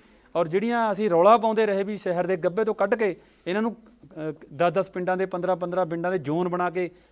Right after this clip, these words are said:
ਫਾਇਰ ਬ੍ਰਿਗੇਡ ਦੀਆਂ ਗੱਡੀਆਂ ਖੜਾਓ, ਤਾਂ ਕਿ ਕਿਸੇ ਦਾ ਕਿਸਾਨ ਦਾ ਜਾਂ ਕਿਸੇ ਦਾ ਅੱਗ ਲੱਗਣ ਦੇ ਕਾਰਨ ਨੁਕਸਾਨ ਨਾ ਹੋਵੇ, ਪਰ ਸਾਡੀ ਕਿਸੇ ਨੇ ਸੁਣਵਾਈ ਨਹੀਂ ਕਰੀ। ਐਡਾ ਵੱਡਾ ਨੁਕਸਾਨ ਹੋ ਗਿਆ ਔਰ ਸਰਕਾਰ ਨੁਕਸਾਨ ਹੋਣ ਤੋਂ ਬਾਅਦ ਵੀ ਨਹੀਂ ਪਹੁੰਚੀ। ਮੈਂ ਧੰਨਵਾਦੀ ਹਾਂ ਆਪਣੇ ਇਲਾਕੇ ਦੇ ਲੋਕਾਂ ਦਾ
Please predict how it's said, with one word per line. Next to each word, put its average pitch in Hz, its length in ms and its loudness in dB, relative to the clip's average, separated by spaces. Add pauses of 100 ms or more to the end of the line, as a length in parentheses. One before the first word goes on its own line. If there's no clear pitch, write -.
ਫਾਇਰ 165 180 2
ਬ੍ਰਿਗੇਡ 175 240 0
ਦੀਆਂ 175 160 -2
ਗੱਡੀਆਂ 160 300 -4
ਖੜਾਓ, 180 220 0
ਤਾਂ 190 180 -2
ਕਿ 180 100 -4
ਕਿਸੇ 175 240 -6
ਦਾ 175 100 0
ਕਿਸਾਨ 165 440 -6
ਦਾ 175 140 0
ਜਾਂ 170 140 -6
ਕਿਸੇ 165 240 -10
ਦਾ 170 160 -4 (400)
ਅੱਗ 160 120 -2
ਲੱਗਣ 180 260 0
ਦੇ 175 100 -2
ਕਾਰਨ 175 180 -2
ਨੁਕਸਾਨ 170 340 -6
ਨਾ 170 80 -4
ਹੋਵੇ, 170 120 -6
ਪਰ 175 160 -2
ਸਾਡੀ 151 260 -2
ਕਿਸੇ 185 220 -6
ਨੇ 208 100 -4
ਸੁਣਵਾਈ 202 320 0
ਨਹੀਂ 208 100 -4
ਕਰੀ। 214 200 -4 (320)
ਐਡਾ 165 260 4
ਵੱਡਾ 180 280 0
ਨੁਕਸਾਨ 185 380 -2
ਹੋ 180 140 -4
ਗਿਆ 175 340 0 (340)
ਔਰ 190 160 4 (600)
ਸਰਕਾਰ 190 400 4
ਨੁਕਸਾਨ 214 380 -2
ਹੋਣ 214 240 0
ਤੋਂ 247 140 8
ਬਾਅਦ 214 220 6
ਵੀ 277 100 2
ਨਹੀਂ 277 80 2
ਪਹੁੰਚੀ। 240 380 -4 (320)
ਮੈਂ 214 140 4
ਧੰਨਵਾਦੀ 233 560 0
ਹਾਂ 226 80 0
ਆਪਣੇ 214 180 -2
ਇਲਾਕੇ 185 340 -2
ਦੇ 185 100 0
ਲੋਕਾਂ 175 320 -4
ਦਾ 214 200 0